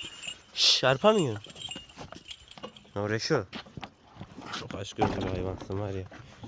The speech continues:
Şşş. Manyağa bak. Arkadaşlar yemlememizi yaptık. Arpamızı da serdik. Bu seferlik bir got verdik.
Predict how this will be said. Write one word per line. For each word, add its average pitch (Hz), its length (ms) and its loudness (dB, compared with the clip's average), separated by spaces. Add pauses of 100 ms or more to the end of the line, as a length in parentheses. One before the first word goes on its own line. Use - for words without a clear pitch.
(3000)
Şşş. - 360 8 (760)
Manyağa 113 340 12
bak. 107 180 8 (4000)
Arkadaşlar 95 600 -6
yemlememizi 95 680 -4
yaptık. 107 380 -6
Arpamızı 90 400 -6
da 92 80 -10
serdik. 87 400 -8 (1040)
Bu 110 40 -10
seferlik 98 500 -6
bir 110 60 2
got 110 260 2
verdik. 101 400 -2